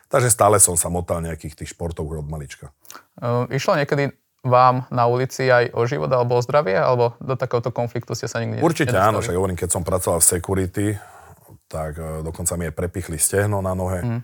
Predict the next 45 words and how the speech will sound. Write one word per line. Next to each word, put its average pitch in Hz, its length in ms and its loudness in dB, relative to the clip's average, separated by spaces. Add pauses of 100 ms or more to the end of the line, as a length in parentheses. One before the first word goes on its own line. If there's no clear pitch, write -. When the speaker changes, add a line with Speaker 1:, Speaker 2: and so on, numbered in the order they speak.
(140)
Speaker 1:
Takže 139 240 2
mal 117 160 6
som - 160 0
akože 87 320 -2
aj 82 100 -2
takéto 80 540 -8
nejaké 78 240 -12
situácie, 78 720 -10
také 80 240 -10
ťažšie. 76 400 -12 (240)
Speaker 2:
No 143 160 -4
to 214 80 0
som - 80 -2
počul, 185 260 -2
že 127 220 4
vás, 123 320 2
e, - 20 -4 (380)
pobodali 127 400 2
na 117 100 -2
tej 123 140 -4
diskotéke 120 720 0
do 123 160 -2
stehna. 127 400 -4
A 117 180 0
Speaker 1:
Áno. - 140 2
Speaker 2:
ako 196 160 4
to - 100 -4
vtedy 120 240 -2
dopadlo? 131 380 -4 (720)
Alebo 139 240 4
ako - 80 -4
sa - 80 2
to 156 160 0
zohralo, 139 400 4
ako 117 80 -6
sa - 160 -4
to 131 80 -4
stalo? 117 320 -4 (260)
Speaker 1:
No 170 160 2
to 170 160 2
sme 151 240 4
tam 107 240 2
riešili 117 400 2
nejaký, 98 300 0
e, 85 100 -6